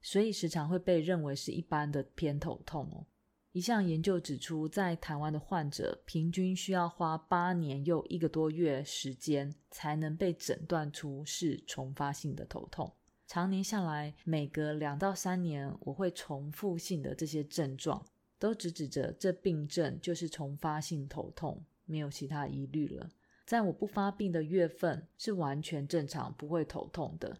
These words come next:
但也因为每次发作约莫就是在几周之内，所以也一直没有找到能治疗疼痛的解药。重发性头痛是可以用纯氧来减缓疼痛的，我曾经试过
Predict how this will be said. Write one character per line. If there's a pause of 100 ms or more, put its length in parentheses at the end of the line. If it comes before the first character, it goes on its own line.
(360)
但
也
因
为
每
次
发
作
约
莫
就
是
在
几
周
之
内， (140)
所
以
也
一
直
没
有
找
到
能
治
疗
疼
痛
的
解
药。 (320)
重
发
性
头
痛
是
可
以
用
纯
氧 (100)
来
减
缓
疼
痛
的， (100)
我
曾
经
试
过